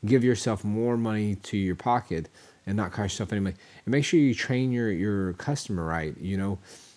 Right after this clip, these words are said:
Um, "Hey, look, I, I know you're gonna, when you get the survey in the mail, uh, it's gonna be kind of like a report card to the owner about how I did and how I didn't do. And I hope I provide that exceptional service. If you leave here and you need anything, please give me a call. Let me know. Don't hesitate. That way we can get you, uh, get you taken care of properly."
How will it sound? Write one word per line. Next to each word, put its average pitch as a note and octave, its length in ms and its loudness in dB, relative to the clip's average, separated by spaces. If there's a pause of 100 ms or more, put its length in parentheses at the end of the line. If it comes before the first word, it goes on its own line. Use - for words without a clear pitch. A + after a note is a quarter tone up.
(140)
Um, F#2 360 0
"Hey, B2 260 2
look, F#2 240 0
I, F2 60 -2
I - 20 0
know G2+ 360 -2
you're A2 160 -2
gonna, A2 180 -2 (380)
when G#2+ 220 -2
you G#2+ 60 0
get C3+ 120 4
the C3 60 0
survey A#2+ 320 2
in A#2+ 60 2
the A#2 60 0
mail, G2 260 -2 (340)
uh, G2 140 0
it's F#2 100 0
gonna G#2+ 160 0
be G2 60 2
kind C3 180 0
of F#2+ 100 -2
like E2+ 180 -2
a F#2+ 60 0
report F2+ 360 -2
card F#2 260 -2
to - 120 -10
the E2+ 440 -4
owner G#2+ 240 0
about E2 280 0
how F#2+ 140 2
I F#2+ 100 2
did F2 140 -2
and D#2+ 100 -6
how F2 160 -2
I D#2+ 80 -2
didn't E2+ 320 0
do. E2+ 200 -2 (420)
And F#2 240 0
I F2 40 2
hope A2 200 -4
I G#2+ 140 2
provide F2+ 400 -2
that D2+ 100 -4
exceptional F2+ 480 -6
service. G2+ 420 -2
If - 120 -10
you G2+ 80 0
leave G2+ 160 2
here A2+ 220 -2 (400)
and G2+ 120 0
you G2+ 40 4
need G2+ 180 4
anything, G#2+ 300 0
please A2 320 -2
give A2 120 0
me G#2 60 0
a F#2+ 40 -2
call. G#2+ 300 -2
Let F#2 120 -2
me F#2+ 60 -2
know. G#2 200 -2
Don't F#2 200 -4
hesitate. G2+ 360 -2
That D#2+ 120 -2
way G2 100 0
we F#2 120 0
can F2+ 80 -4
get E2+ 140 -6
you, - 260 -12
uh, F2+ 120 -4
get E2+ 180 -4
you - 60 -12
taken E2+ 220 -4
care F2+ 180 -4
of D#2 80 -4
properly." E2+ 520 -4